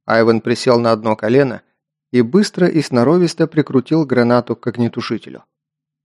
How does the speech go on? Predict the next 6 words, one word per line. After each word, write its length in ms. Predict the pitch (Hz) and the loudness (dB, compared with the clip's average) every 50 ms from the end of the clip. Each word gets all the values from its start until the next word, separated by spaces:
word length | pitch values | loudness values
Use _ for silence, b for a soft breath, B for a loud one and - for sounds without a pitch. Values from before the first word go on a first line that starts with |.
| _ _ _ _ _ _ _ _ _ _ _ _ _ _ _ _ _ _ _ - | _ _ _ _ _ _ _ _ _ _ _ _ _ _ _ _ _ _ _ -10
«Далеко 380 | 104 104 104 107 101 - 139 147 | -4 -2 -2 0 0 2 2 4
они 180 | 160 170 165 | 4 4 4
от 100 | 151 135 | 2 2
входа?» 400 | - - - 123 107 101 80 - _ _ _ _ _ _ _ _ _ _ _ _ _ _ _ _ _ _ _ _ _ - | 0 2 2 2 2 2 -2 -8 _ _ _ _ _ _ _ _ _ _ _ _ _ _ _ _ _ _ _ _ _ -4
«Метров 400 | 135 160 190 190 202 202 180 180 | 0 0 0 2 2 0 0 2
десять», 460 | 196 214 208 - - - - - | 2 2 2 2 -2 -6 -10 -12